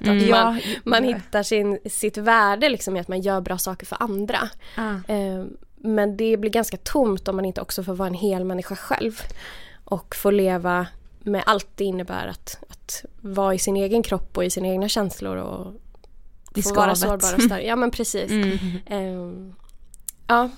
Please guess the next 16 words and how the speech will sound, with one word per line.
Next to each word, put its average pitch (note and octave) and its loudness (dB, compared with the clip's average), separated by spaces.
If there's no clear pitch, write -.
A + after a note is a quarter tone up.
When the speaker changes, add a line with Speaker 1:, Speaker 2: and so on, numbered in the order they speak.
Speaker 2:
Mm. F#3+ 2
Speaker 3:
Jo, A#3+ 2
men B3 2
det A#3+ 0
här G#3 0
med F#3+ 0
messiaskomplexet F#3+ -4
tror A#3+ 4
jag G#3 4
att G3+ -2
många F#3+ -2
kan F3+ -4
relatera F3 0
till. - -4
Speaker 2:
Ja. F#3+ 6
Speaker 3:
Alltså, A3 4